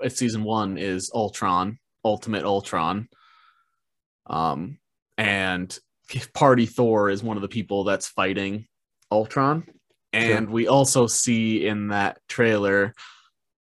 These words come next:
Speaker 1: the Watcher is the one opening the portals from different dimensions to help fight Ultron.
Speaker 2: Got it. Cool.
Speaker 1: So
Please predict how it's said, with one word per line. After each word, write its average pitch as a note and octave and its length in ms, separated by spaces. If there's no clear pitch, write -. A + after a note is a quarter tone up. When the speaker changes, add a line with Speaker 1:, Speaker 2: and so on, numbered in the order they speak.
Speaker 1:
the B2 140
Watcher A#2+ 600
is G#2+ 120
the A2+ 100
one A2 380
opening A2 540
the G2+ 80
portals G#2 500
from G2+ 220
different G#2 320
dimensions G2+ 600
to G2+ 80
help F2 260
fight F#2 260
Ultron. F2 540
Speaker 2:
Got F#2+ 380
it. - 40
Cool. G#2 300
Speaker 1:
So F#2+ 840